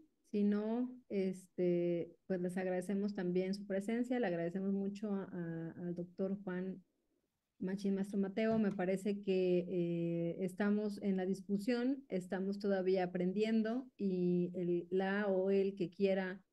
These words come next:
adentrarse a alguna de las aplicaciones que hoy, el día de hoy nos compartió, me parece que la recomendación queda,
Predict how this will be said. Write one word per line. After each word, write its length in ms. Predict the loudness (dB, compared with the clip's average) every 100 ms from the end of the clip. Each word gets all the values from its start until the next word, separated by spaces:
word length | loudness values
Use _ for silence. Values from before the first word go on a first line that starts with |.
| _ -8
adentrarse 640 | -2 0 0 0 0 0 0
a 40 |
alguna 300 | 0 0 0
de 120 | 0
las 160 | -2 -4
aplicaciones 640 | -6 -4 -4 -4 -2 -4
que 180 | -2 0
hoy, 140 | 2
el 60 | 2
día 180 | 2 2
de 80 | 2
hoy 120 | 0
nos 160 | -2
compartió, 640 | -4 -4 -2 -4 0 -2 -2 _ _ _ _ -10
me 100 | -2
parece 420 | 2 2 0 0
que 80 | 0
la 100 | 0
recomendación 720 | -2 -2 -2 -2 -2 -2 0
queda, 480 | 0 0 0 -2